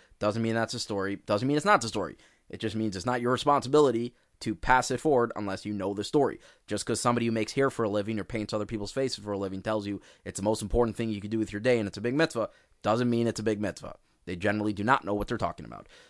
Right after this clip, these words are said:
So again, it's just something to keep in mind. Be very careful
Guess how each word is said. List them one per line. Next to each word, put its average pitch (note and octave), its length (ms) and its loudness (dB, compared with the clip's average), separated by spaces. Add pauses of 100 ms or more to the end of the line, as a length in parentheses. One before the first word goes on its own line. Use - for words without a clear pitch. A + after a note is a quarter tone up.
(100)
So F2 240 -6
again, G#2 260 0
it's F2 80 -10
just G#2 140 -2
something A2 220 0
to G#2 40 -2
keep G#2 140 -2
in G2 60 -2
mind. B2 220 4
Be G#2+ 60 -2
very G#2 240 2
careful C#3 460 2